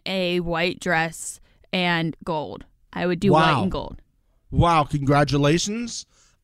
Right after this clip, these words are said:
Speaker 2: Everybody at home, I can also hear you all get ten points. Congratulations. Let's move
Speaker 1: Yay.
Speaker 2: on.
Speaker 1: Okay.
Speaker 2: Let's move on to the next one. This one is worth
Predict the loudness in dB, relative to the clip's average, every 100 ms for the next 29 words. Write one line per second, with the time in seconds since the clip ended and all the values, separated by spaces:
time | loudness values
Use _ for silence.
0 | -6 -4 -2 0 0 2 2 2 2 4
1 | 2 2 2 2 0 -4 _ -4 -2 0
2 | 0 0 -2 -2 -2 -4 -6 -6 -10 -2
3 | 0 2 2 0 -4 -2 0 2 2 2
4 | 0 -2 -4 -10 _ -6 0 0 -2 -4
5 | -2 2 4 4 2 0 -2 -4 -8 0
6 | 0 2 0 0 0 -4 -8 _ _ _
7 | _ _ -2 -2 -2 -6 -6 -6 -8